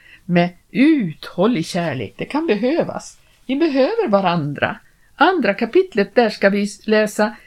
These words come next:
från femte versen. "Och låt er själva så som levande stenar uppbyggas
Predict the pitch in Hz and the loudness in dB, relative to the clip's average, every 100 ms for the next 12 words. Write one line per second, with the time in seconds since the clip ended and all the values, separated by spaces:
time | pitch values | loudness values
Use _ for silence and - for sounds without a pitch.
0 | _ - 214 208 277 381 - 180 185 180 | _ -4 0 2 2 0 0 2 2 0
1 | 190 226 226 240 381 403 214 190 - 185 | -2 2 2 2 2 2 2 -2 0 -2
2 | 196 269 427 302 175 170 247 240 226 170 | 0 0 0 2 2 0 0 0 0 0
3 | 165 175 214 226 151 156 160 - 180 208 | 2 2 2 2 0 -2 -4 -2 0 2
4 | 156 135 208 330 370 - 160 190 339 403 | 0 0 0 0 -2 -4 0 0 0 0
5 | 285 - | -2 -6